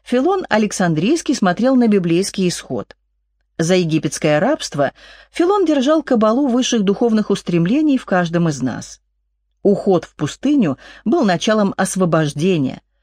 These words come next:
поворотом человека к небу и к Богу. А гибель египетского войска,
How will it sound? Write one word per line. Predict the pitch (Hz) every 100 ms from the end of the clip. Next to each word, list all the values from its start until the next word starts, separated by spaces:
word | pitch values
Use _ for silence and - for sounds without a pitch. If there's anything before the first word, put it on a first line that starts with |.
| _ -
поворотом | 233 226 269 311 233
человека | 208 202 202 262 269 226
к | -
небу | 190 220 180 190 -
и | 196
к | 165
Богу. | 151 139 147 117 - - _ _ _ _ - -
А | 165 160
гибель | 139 196 214 190
египетского | 165 180 185 208 - - 175 165
войска, | 214 311 - 147 127